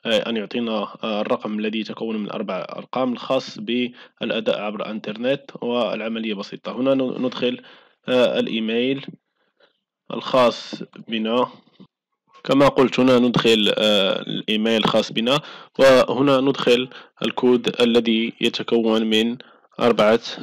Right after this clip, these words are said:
آه، أرقام. هذا الكود بعد الحصول عليه من المزود لا بد من تسجيله مع أرقام الهاتف، آه، حتى لا يضيع.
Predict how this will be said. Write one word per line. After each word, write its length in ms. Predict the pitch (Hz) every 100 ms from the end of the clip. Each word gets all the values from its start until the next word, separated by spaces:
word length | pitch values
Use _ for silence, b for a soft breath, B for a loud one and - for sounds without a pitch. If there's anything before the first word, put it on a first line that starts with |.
| -
آه، 260 | 117 - 110
أرقام. 360 | 110 107 101
هذا 160 | 104 127
الكود 300 | 135 143 131
بعد 160 | 123
الحصول 380 | 120 - - 123
عليه 180 | 107 120
من 160 | 117 113
المزود 580 | 110 107 110 123 127
لا 100 | 117
بد 220 | 113 107 104
من 140 | 107
تسجيله 580 | - 107 107 110 104 104
مع 520 | 98 98 101 85 101
أرقام 360 | 98 - 113 104
الهاتف، 520 | 107 113 - 147 - - B B B
آه، 120 | 120
حتى 380 | 117 - 135 127
لا 340 | 123 - 117 120
يضيع. 420 | 110 104 117